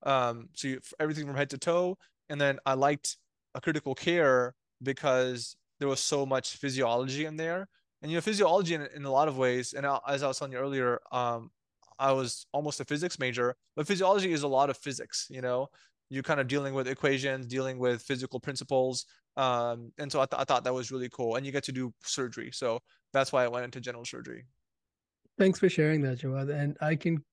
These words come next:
Speaker 2: completely relate. The options for me were doctor or doctor. Uh,
Speaker 1: Yeah. <laughs>
Speaker 2: engineering was not on the table.
Speaker 1: Okay, there you go.
Speaker 2: That sort of goal setting, while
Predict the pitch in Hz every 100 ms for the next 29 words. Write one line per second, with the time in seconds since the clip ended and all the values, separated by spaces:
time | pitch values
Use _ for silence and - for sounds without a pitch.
0 | _ - 160 160 156 151 143 139 131 156
1 | - 147 151 - 170 - 147 143 143 135
2 | 135 139 139 147 131 127 127 - 170 -
3 | _ _ _ _ - 170 135 165 160 170
4 | 165 151 160 156 151 - 170 147 143 -
5 | 139 156 170 _ _ 135 135 147 143 120
6 | 131 131 127 131 123 _ _ _ _ _
7 | 185 151 175 214 - - 220 202 170 139
8 | 143 151 143 143 135 131 127 143 - -
9 | 147 147 143 143 139